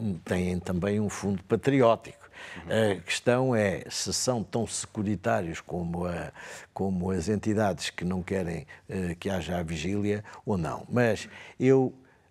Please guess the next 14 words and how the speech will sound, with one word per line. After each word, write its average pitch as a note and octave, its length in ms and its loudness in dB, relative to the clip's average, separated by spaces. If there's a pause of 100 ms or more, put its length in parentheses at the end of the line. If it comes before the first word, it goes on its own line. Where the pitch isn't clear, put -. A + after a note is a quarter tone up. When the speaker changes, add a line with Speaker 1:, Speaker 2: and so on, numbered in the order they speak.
Speaker 1:
eh, F2+ 580 -2
acho A2+ 300 0
que - 80 2
é A2+ 60 4
de - 80 -4
salientar G2+ 380 2
o F#2+ 40 -2
seguinte. - 320 -12 (140)
Esta C#3+ 280 4
vigília E2+ 600 -2
do A2 160 -2
quatro - 340 -4
de E2+ 140 -4
junho E2+ 440 -2